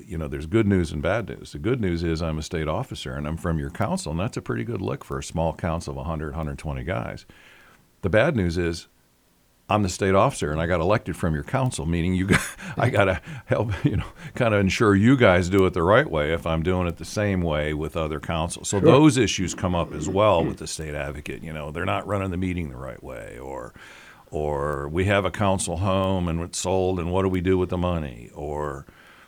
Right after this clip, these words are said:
Speaker 1: you know, Father so-and-so thinks now that we have all that money, it's instantly his, which isn't the case. Uh, some, I got, I've gotten in recent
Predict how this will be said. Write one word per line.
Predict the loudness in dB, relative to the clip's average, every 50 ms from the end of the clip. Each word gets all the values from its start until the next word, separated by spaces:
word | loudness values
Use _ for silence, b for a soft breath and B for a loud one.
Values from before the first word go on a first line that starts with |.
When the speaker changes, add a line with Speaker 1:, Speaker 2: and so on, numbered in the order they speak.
| B B _ _ _
Speaker 1:
you | -12 -8
know, | -6 -6 -6 -6 -6 -6 -8 -10 -12 -14 -16 -18 -18 -18 -20 -20 -20 -20 -12
Father | -4 0 0 0 2 0 -2
so-and-so | -4 0 2 2 2 2 2 0 0 0 0 0 0 0 -2 -2 -4 -6 -8 -10 -14 -18 _ -18 -10
thinks | -8 -8 -8 -6 -6 -4
now | -2 0 0 0
that | -2 -4 -6 -6
we | -6 -4
have | -2 0 0 0
all | 2 0 0 0
that | -2 -4 -4
money, | -4 -6 -6 -4 -6 -6
it's | -6 -6 -6 -4
instantly | -2 -2 -2 -4 -6 -8 -8 -6 -6 -4
his, | -2 0 0 0 -2 -4 -8 -10
which | -12 -12 -12 -10 -10
isn't | -10 -10 -10 -14 -16 _ -12
the | -12 -10
case. | -8 -8 -10 -10 -12 -16 -18 -18 -18 -20 B B B B B B B B B -14
Uh, | -12 -10 -8 -8 -8 -10 -8
some, | -6 -2 0 0 0 0
I | -2 -2 -2
got, | -2 -2 -2 -4 -6 -6 -6
I've | -6 -6 -4
gotten | -2 -2 -2 -2 -2 -6 -6 -6 -8 -12 -16 -10 -8
in | -6 -4 -2
recent | -2 -2 -2 -2 -4 -8 -8 -8